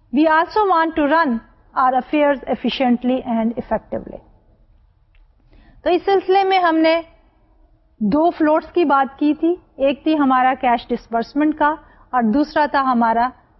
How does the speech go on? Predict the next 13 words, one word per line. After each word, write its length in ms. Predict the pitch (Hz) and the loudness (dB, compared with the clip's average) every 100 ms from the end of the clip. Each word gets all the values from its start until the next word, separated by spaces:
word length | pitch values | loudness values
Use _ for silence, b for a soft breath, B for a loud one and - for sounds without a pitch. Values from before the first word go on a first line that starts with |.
| _ | _
کیش 340 | 240 226 233 - - | -2 -2 -2 -12 -4
کلیکشن 480 | 247 214 - 226 202 | -2 -2 -4 -12 -12
کا۔ 60 | - | -12
ہم 1200 | - _ _ _ _ _ _ _ _ _ _ 359 | -16 _ _ _ _ _ _ _ _ _ _ -2
نے 60 | |
یہ 140 | 381 392 | 2 2
کہا 140 | 370 359 | 2 0
تھا 120 | 359 359 | 2 0
کہ 180 | 370 359 - - | 2 0 -2 -4
فرم 200 | 320 403 392 | 0 0 0
جو 100 | 285 | 0
ہے 100 | 226 - _ _ _ _ _ _ _ _ _ _ _ _ _ _ _ _ - | 0 -4 _ _ _ _ _ _ _ _ _ _ _ _ _ _ _ _ -6
should 220 | 320 | -2